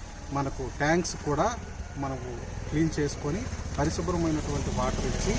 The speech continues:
వాటర్ బోర్న్ డిసీజెస్ రాకుండా మనము జాగ్రత్తలు తీసుకోవడం జరుగుతుంది. రెండవది శానిటేషను.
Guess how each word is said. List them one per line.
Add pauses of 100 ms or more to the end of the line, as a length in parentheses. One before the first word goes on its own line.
(480)
వాటర్
బోర్న్
డిసీజెస్
రాకుండా (120)
మనము (420)
జాగ్రత్తలు
తీసుకోవడం
జరుగుతుంది.
రెండవది
శానిటేషను.